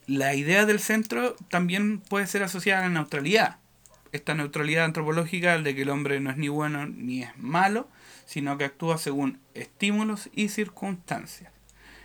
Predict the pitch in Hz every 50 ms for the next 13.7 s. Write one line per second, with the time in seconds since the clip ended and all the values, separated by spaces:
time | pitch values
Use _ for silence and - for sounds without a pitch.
0 | - - - - 160 165 - 214 202 - - 220 220 214 220 214 208 208 208 196
1 | - - 208 - - 214 196 - - 247 233 226 - 269 247 - - 131 147 180
2 | 180 - - - - _ - - - - 202 202 202 - 175 180 180 180 180 190
3 | 190 196 208 220 220 220 214 214 214 220 247 - - - - - - _ _ _
4 | - 180 185 175 - 151 - - 147 135 135 131 156 165 170 190 - 185 208 214
5 | 190 196 196 98 - - - 127 123 120 - _ 147 135 123 120 117 117 117 -
6 | - 123 - - 151 151 147 156 156 170 180 180 180 - - 180 170 - - -
7 | 160 151 - - 156 156 147 139 135 127 131 - - - 170 185 190 190 196 208
8 | 214 214 208 202 196 196 196 202 - - - - - _ - - 190 202 190 196
9 | 190 196 208 202 190 190 196 196 - - 160 165 160 165 185 180 165 165 - 175
10 | 165 165 165 - 208 208 208 - - 175 190 196 196 - - - - - - 185
11 | 196 190 180 175 170 170 160 156 - - 185 175 175 175 170 170 180 196 202 202
12 | 196 202 - - - - - - - 180 190 160 175 170 170 165 165 - _ _
13 | _ _ _ _ 156 156 - - - - - - - -